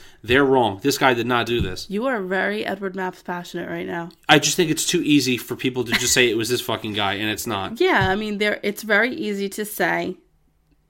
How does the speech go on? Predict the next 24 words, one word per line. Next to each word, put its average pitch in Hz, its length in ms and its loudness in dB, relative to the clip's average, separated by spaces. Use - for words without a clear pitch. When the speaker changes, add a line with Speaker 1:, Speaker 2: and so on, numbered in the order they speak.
Speaker 2:
the 220 160 -4
schizophrenic 226 800 -4
guy 175 440 -2
who 208 140 0
is 190 160 0
an 190 80 -2
outsider 185 420 -2
in 220 100 -4
the 240 80 -8
community 180 640 -4
committed 180 320 -4
this 240 180 -6
crime 180 460 -2
because 185 380 -4
nobody 185 380 0
we 185 160 0
know 180 220 -4
could 180 160 -8
ever 175 220 -6
do 170 180 -8
something 180 400 -6
so 180 240 -6
atrocious 202 480 -6
Speaker 1:
Right. 190 300 2